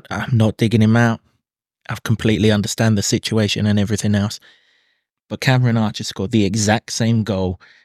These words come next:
that, well, Sean Longstaff scored it last week, didn't he? But Anthony Gordon was the one who went past him. You're level with him on the halfway line.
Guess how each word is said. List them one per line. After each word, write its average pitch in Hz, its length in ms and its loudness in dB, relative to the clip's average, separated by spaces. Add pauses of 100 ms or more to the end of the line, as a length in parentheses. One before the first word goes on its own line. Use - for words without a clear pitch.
(120)
that, 101 140 -6
well, 98 200 2
Sean 107 300 0
Longstaff 101 440 0
scored 92 260 -4
it - 80 -6
last 92 260 -2
week, 92 180 -4
didn't 95 240 0
he? 95 160 0 (220)
But - 200 -6 (180)
Anthony 101 380 -2
Gordon 101 300 0
was 95 140 0
the 98 80 -2
one 101 160 2
who 98 60 2
went 95 200 -2
past 101 340 -2
him. 95 160 -4 (440)
You're 117 200 2
level 156 360 6
with 143 160 4
him 135 140 2
on 131 140 2
the 123 80 2
halfway 110 500 -2
line. 95 320 -2